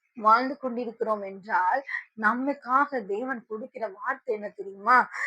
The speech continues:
"கர்த்தர் மேல் உன் பாரத்தை வைத்துவிடு, அவர் உன்னை ஆதரிப்பார், நீதிமானை ஒருபோதும் தள்ளாட ஒட்டார்." ஒருபோதும்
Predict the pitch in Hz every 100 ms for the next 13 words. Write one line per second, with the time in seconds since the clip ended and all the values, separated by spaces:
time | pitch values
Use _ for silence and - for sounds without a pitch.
0 | - _ 220 226 _ 269 262 240 226 220
1 | 220 202 202 254 247 - 208 190 196 -
2 | 208 202 196 180 175 - - - 233 247
3 | 254 240 226 208 202 202 214 214 214 -
4 | 190 190 - - - 214 262 269 254 220
5 | 202 185 190 196 233 277 330 - 285 269
6 | 277 269 269 254 233 226 220 208 196 190
7 | - 185 190 190 _ _ _ _ _ _
8 | _ 208 220 262 226 - 233 269 233 262
9 | 220 180